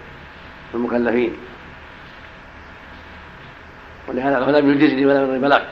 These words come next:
والبل-، والبلوغ يحصل بأمور ثلاثة في حق الرجل: إكمال خمسة عشر سنة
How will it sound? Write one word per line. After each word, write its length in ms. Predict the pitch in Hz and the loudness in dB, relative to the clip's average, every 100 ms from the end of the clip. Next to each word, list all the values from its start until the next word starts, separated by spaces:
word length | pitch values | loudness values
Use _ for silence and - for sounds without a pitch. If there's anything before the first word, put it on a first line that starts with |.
| - - - - - - - 240 262 254 - - - - - - - - - - - - - - - - - | -16 -18 -20 -20 -20 -8 -2 0 0 0 0 -2 -6 -14 -18 -20 -20 -20 -20 -20 -20 -20 -20 -20 -20 -14 -4
والبل-، 360 | 135 127 165 | -2 2 4
والبلوغ 360 | 151 127 151 156 | 4 6 6 6
يحصل 240 | 131 139 | 4 0
بأمور 460 | 135 160 147 143 139 - - - - 135 | 2 2 4 4 2 -2 -12 -18 -8 2
ثلاثة 300 | 147 131 113 | 4 6 4
في 80 | 101 | 0
حق 140 | 110 | -2
الرجل: 280 | 127 131 98 - - - - - - - - - - - - | 0 0 -2 -8 -20 -20 -20 -20 -20 -20 -20 -20 -20 -20 -4
إكمال 240 | 127 147 | 0 2
خمسة 280 | 135 131 135 | 2 2 2
عشر 220 | 143 131 | 2 2
سنة 260 | 139 139 | 2 2